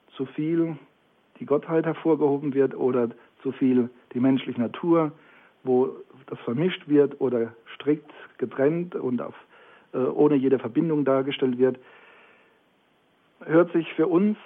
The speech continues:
heute ja wie eine sehr abseitige Diskussion an, aber wir bauen ja auch unseren Glauben auf, auf dem, was damals errungen wurde.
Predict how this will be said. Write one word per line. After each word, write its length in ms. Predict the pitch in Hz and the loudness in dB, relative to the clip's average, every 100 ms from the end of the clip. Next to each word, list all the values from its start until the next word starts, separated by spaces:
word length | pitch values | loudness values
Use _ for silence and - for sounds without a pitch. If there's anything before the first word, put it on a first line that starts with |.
| - - - | -20 -10 0
heute 560 | 143 165 170 160 156 - - _ _ _ _ _ _ _ | 2 2 -2 -4 -6 -12 -20 _ _ _ _ _ _ _
ja 280 | 135 127 123 - - _ - - | -4 -4 -6 -12 -20 _ -20 -12
wie 120 | 147 156 | -2 0
eine 160 | 151 147 | 0 2
sehr 260 | 143 143 131 | 4 4 2
abseitige 720 | - - 135 135 135 131 123 | -6 0 2 2 2 2 0
Diskussion 640 | 131 - 123 - 135 185 | -2 -8 -8 -2 0 0
an, 240 | 175 160 156 | -2 -4 -4
aber 360 | 143 135 127 127 - - - | -2 0 0 -2 -18 -20 -8
wir 140 | 135 139 | 2 4
bauen 280 | 143 156 160 | 6 4 4
ja 160 | 147 | 2
auch 180 | 139 - - - - 330 | 0 -6 -14 -20 -16 -6
unseren 300 | 143 139 127 | -6 -6 -4
Glauben 360 | 135 143 147 | 2 2 2
auf, 320 | - 147 147 | 2 2 0
auf 180 | 143 139 | -6 -10
dem, 200 | - 139 | -2 2
was 140 | 135 135 | 2 2
damals 260 | 131 131 - | 2 2 0
errungen 460 | 123 156 151 123 | 2 2 2 0
wurde. 340 | 117 110 113 | -4 -6 -6